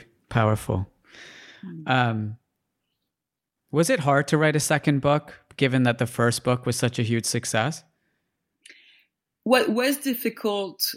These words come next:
Speaker 2: was not to be able to hide behind the Parisian anymore. Um,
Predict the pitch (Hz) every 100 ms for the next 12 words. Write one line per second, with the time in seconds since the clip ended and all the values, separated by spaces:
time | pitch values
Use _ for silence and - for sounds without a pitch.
0 | - _ _ _ - 214 208 208 202 202
1 | 196 - - 208 208 202 208 196 190 190
2 | 185 196 175 185 185 185 170 180 180 180
3 | 175 170 - - - 180 185 175 175 180
4 | 175 165 160 156 - - _ _ _ _
5 | _ _ _ _ _ 175 170 156 151 151